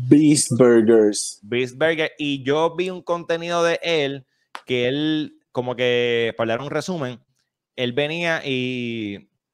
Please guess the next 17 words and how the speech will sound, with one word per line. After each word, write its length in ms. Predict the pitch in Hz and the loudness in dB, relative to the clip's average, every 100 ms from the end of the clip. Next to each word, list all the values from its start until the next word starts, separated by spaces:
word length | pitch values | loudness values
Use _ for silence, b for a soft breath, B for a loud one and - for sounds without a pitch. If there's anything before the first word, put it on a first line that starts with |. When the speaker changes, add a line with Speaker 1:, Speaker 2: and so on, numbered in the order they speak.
| _ _ _ _ | _ _ _ _
Speaker 2:
y 80 | 113 | -8
encerraba 360 | 113 120 113 127 | -6 -2 0 0
una 160 | 143 | 0
per-, 160 | 147 147 - | 0 -2 -4
como 140 | 120 | -4
que 60 | 123 | -2
una 120 | 127 | 0
persona 300 | 143 160 156 | 0 -2 -4
se, 540 | 131 123 117 110 107 - | -2 -2 0 -2 -4 -6
se 120 | 110 | -10
encerraba 400 | 101 107 110 127 | -8 -2 0 2
en 60 | 147 | 0
un 100 | 143 | -2
cuarto 500 | - 160 139 127 123 | 4 4 2 -2 -2
con 160 | 117 | -4
muchas 340 | 110 113 143 - | -4 -2 -2 -2
cosas. 440 | - 104 - 85 | -4 -4 -6 -12